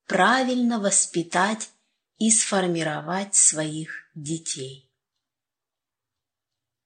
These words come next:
Особенная ответственность лежит на матери. Женщина, чьей кровью и плотью созидается естество ребенка,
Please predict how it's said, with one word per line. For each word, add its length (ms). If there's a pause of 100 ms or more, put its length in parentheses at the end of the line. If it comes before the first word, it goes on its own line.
(1300)
Особенная 880
ответственность 1080
лежит 400
на 100
матери. 720 (1400)
Женщина, 960
чьей 340
кровью 640
и 100
плотью 680
созидается 840
естество 720
ребенка, 720